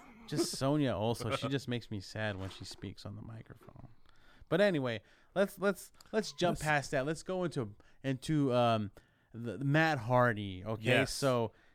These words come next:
Speaker 1: he's been on this losing streak, yes, and it's sad to see because you have multi-time world champion, T N A champion, uh, multiple tag team champion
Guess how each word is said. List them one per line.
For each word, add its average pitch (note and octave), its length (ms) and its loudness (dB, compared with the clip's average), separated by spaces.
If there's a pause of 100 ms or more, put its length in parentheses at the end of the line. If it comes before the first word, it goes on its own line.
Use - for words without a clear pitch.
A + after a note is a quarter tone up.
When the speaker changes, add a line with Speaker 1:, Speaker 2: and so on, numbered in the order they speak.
(420)
Speaker 1:
he's F3+ 340 -6
been F#3+ 180 -2
on F#3 220 2
this F3 240 0
losing D3 380 2
streak, G#2+ 340 -6
yes, A#2 480 -2
and A2+ 100 -4
it's A2+ 220 -4
sad C#3 280 4
to B2 80 -2
see B2+ 280 -6
because G2+ 460 -8
you A2+ 120 -6
have A#2 300 0 (1040)
multi-time C3+ 760 0
world A#2+ 280 -2
champion, G2+ 680 -2 (400)
T E3+ 240 0
N D3+ 160 2
A B2+ 220 -2
champion, G#2 760 -4 (460)
uh, B2+ 160 -4
multiple C#3+ 520 -2
tag D3+ 520 -2
team A2+ 240 -4
champion G#2 600 -4